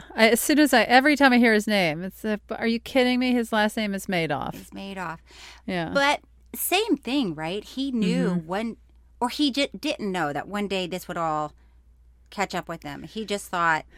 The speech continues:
Speaker 1: He, it's just that, I, I mean, you're a gambler. You're a crazed
Speaker 2: I am a
Speaker 1: gambler.
Speaker 2: gambler.
Speaker 1: And so that's what, this is a very high stake gamble. And you're gambling with other people's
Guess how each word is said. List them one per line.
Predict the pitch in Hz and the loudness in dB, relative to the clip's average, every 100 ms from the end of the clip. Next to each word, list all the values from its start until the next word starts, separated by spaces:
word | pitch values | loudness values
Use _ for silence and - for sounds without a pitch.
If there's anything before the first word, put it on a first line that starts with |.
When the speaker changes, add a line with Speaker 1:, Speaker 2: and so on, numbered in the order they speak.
| - - - | -20 -18 -4
Speaker 1:
He, | 247 277 | 6 6
it's | 262 247 | 6 4
just | 311 - | 4 6
that, | 285 233 - - _ - | 8 8 4 -20 _ 2
I, | 226 254 | 6 8
I | |
mean, | 233 240 | 8 8
you're | 214 269 | 8 8
a | 247 | 8
gambler. | 175 170 160 165 160 190 190 - | 6 4 4 2 2 2 -4 -8
You're | 196 202 196 | 0 4 6
a | 180 | 4
crazed | - - 185 175 175 175 - | 0 2 4 6 4 0 -2
Speaker 2:
I | 196 208 | 0 2
am | 240 | 4
a | 214 | 8
Speaker 1:
gambler. | 247 233 160 | 8 8 4
Speaker 2:
gambler. | - 185 160 165 - - - | 2 -4 -4 -6 -12 -18 2
Speaker 1:
And | 208 202 | 4 4
so | - 220 202 | 4 6 8
that's | 220 233 - | 8 6 6
what, | 254 202 | 2 4
this | 226 233 | 2 2
is | 254 | 2
a | 226 | 4
very | 175 170 196 202 208 202 | 2 2 4 6 4 2
high | - 190 185 185 | 0 2 2 2
stake | - - 175 175 - _ 165 | -4 2 2 2 -6 _ -10
gamble. | 156 170 165 160 143 120 - _ _ _ _ _ - | -2 2 2 0 -2 -4 -8 _ _ _ _ _ -2
And | 180 | 0
you're | 185 165 | 0 2
gambling | 202 202 196 202 185 | 2 4 2 2 2
with | 175 165 | 0 0
other | 196 185 202 | 2 2 2
people's | - 208 190 190 185 175 - - | -2 -6 -4 0 0 -2 -6 -14